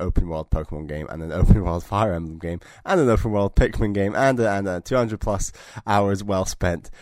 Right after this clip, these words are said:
Uh, it is that good and easily my favorite game of all time. That's it. Not sure why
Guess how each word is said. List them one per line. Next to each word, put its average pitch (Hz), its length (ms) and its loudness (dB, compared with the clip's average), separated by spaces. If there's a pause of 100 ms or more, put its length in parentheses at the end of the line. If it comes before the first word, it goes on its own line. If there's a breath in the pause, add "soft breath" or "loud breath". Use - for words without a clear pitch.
(220 loud breath)
Uh, 101 240 2
it 104 200 0
is 107 220 -2
that 117 340 0
good 98 240 0
and 92 180 -4
easily 101 320 -2
my 95 140 -2
favorite 90 400 -4
game 87 180 -4
of 82 140 -8
all 82 100 -6
time. 76 380 -10
That's 123 300 0
it. 110 180 -2 (340 soft breath)
Not 123 200 -4
sure 113 180 -4
why 98 360 -2